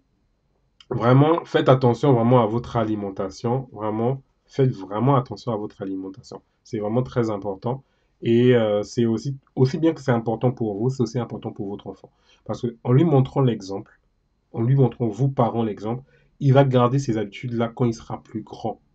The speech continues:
Voilà. Donc, quand il sera plus grand, il va conserver ça dans sa tête. Voilà. Donc, et, euh, <laughs> bah, Christelle, on va en parler justement,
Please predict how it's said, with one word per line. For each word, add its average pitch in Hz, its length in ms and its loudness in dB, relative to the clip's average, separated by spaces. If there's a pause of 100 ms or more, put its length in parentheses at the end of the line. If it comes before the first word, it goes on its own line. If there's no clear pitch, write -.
(260)
Voilà. 104 220 -6 (400)
Donc, 113 320 0 (220)
quand 143 100 0
il 147 80 2
sera 143 240 -2
plus 147 100 0
grand, 135 240 2
il 123 80 0
va 117 100 2
conserver 123 440 0
ça 135 120 -4
dans 127 120 0
sa 120 160 -6
tête. 107 260 -6 (280)
Voilà. 110 240 -6 (340)
Donc, 147 240 0 (680)
et, 131 240 8
euh, 104 680 0 (200)
<laughs> 135 380 -4
bah, 123 120 6
Christelle, 143 340 4
on 135 80 10
va 135 80 10
en 143 120 8
parler 127 440 8
justement, 113 480 -2